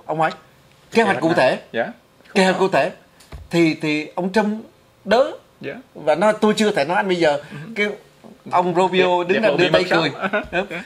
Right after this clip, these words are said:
Speaker 1: Như vậy có nghĩa là chúng ta thả bom,
Speaker 2: Ừ.
Speaker 1: nhưng mà chúng ta không đưa có kế hoạch nào cụ thể cả.
Speaker 2: Để giải quyết, dạ.
Speaker 1: Cho nên nước Mỹ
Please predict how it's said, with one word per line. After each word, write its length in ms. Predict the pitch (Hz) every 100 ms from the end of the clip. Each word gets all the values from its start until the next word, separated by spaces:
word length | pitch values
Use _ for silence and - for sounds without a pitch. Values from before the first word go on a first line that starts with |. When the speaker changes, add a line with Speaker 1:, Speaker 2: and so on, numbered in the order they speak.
| -
Speaker 1:
Như 100 | 262
vậy 100 | 202
có 60 | 247
nghĩa 100 | 226
là 100 | 185 - - -
chúng 120 | 247
ta 100 | 226 214
thả 200 | 151 180
bom, 220 | 214 226 - - _ -
Speaker 2:
Ừ. 60 | 107 101 113
Speaker 1:
nhưng 160 | 185
mà 180 | 165 120 -
chúng 120 | 165
ta 100 | 156
không 160 | 143
đưa 140 | 160 156
có 160 | 170
kế 160 | 165 170
hoạch 140 | 131
nào 80 | 107 -
cụ 120 | 117
thể 180 | 104 110
cả. 220 | 104 107
Speaker 2:
Để 100 | 107
giải 140 | 98 95
quyết, 180 | 104 -
dạ. 100 | 90 80 -
Speaker 1:
Cho 100 | -
nên 140 | 220 220
nước 220 | 262 -
Mỹ 300 | 135 107 165